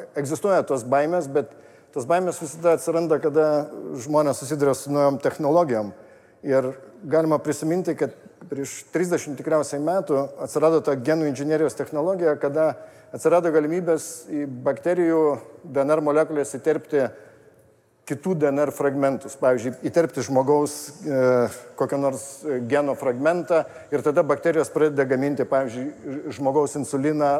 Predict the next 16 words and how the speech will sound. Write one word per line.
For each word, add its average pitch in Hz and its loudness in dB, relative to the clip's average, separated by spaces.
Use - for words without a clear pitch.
arba 127 -4
interferoną. 131 0
Ir 165 -6
tada 160 2
prieš 160 -4
trisdešimt 170 -4
ar 139 -2
keturiasdešimt 151 -2
metų, 190 -2
tai, 156 2
reiškia, 143 -4
visi 151 -6
bijojo, 165 2
kad 147 -4
tuoj 170 -2
mokslininkai 160 0